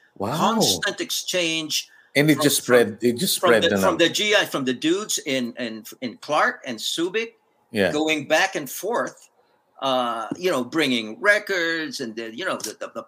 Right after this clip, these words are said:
Speaker 2: posters. And, and, and plus, you know, it was kind of in the news. There were magazines.
Speaker 1: Yeah.
Speaker 2: Uh, and then, you know, and then, and then some of the locals, some of the Filipinos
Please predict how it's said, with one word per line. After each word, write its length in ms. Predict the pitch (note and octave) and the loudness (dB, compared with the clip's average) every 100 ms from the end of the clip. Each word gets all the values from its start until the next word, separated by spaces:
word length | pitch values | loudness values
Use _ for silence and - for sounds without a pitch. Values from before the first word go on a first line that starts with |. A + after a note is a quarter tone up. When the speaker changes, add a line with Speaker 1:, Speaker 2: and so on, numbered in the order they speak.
| - | -8
Speaker 2:
posters. 480 | G#3+ G3+ - D#3+ - _ _ _ _ | -6 -6 -6 -6 -8 _ _ _ _
And, 160 | F3+ F3 | -4 -2
and, 160 | F3+ F3 - | -2 -6 -6
and 180 | B3+ B3+ | -8 -4
plus, 280 | F4 - G#4+ | -4 -2 -4
you 80 | |
know, 140 | F4 F#3 | -6 -6
it 100 | G#3+ | -6
was 140 | G#3+ | -4
kind 260 | - A3+ A3 | -2 -2 -2
of 100 | E3 | -4
in 140 | E3 | -4
the 80 | C3 | -2
news. 580 | B2 A#2+ C3+ D3+ D3+ - | -2 -2 -2 -2 -4 -4
There 120 | B2+ | -4
were 160 | A#2 A2 | -4 -4
magazines. 1120 | A2+ A#2 A2+ G#2+ A#2+ B2+ C#3 C#3 C3+ B2+ - _ | -2 -2 -4 -6 -2 -2 0 -4 -6 -6 -6 _
Speaker 1:
Yeah. 340 | G#2+ G2 F2 E2+ | 0 2 2 2
Speaker 2:
Uh, 160 | D3+ C#3+ | 0 0
and 160 | E3+ E3+ | -2 0
then, 300 | F#3 F3 D#3+ | 0 -2 -8
you 160 | F#3 | -6
know, 240 | E3+ C3+ B2 | -4 -4 -6
and 140 | D3 | -8
then, 200 | E3 F#3+ - | -6 -8 -6
and 160 | E3 | -6
then 100 | G3 | -4
some 180 | G#3 A#3+ | 0 0
of 120 | G#3+ | 0
the 80 | D#3 | 0
locals, 580 | D#3+ G3+ G#3+ C3+ B2+ C3 | 2 2 2 0 0 -2
some 160 | D#3+ D#3 | -6 -8
of 100 | - | -6
the 460 | D#3 B2+ A#2+ G2 | -6 -6 -8 -12
Filipinos 720 | - D3 C3 E3+ C3 B2+ - | -10 -10 -6 -4 -4 -6 -8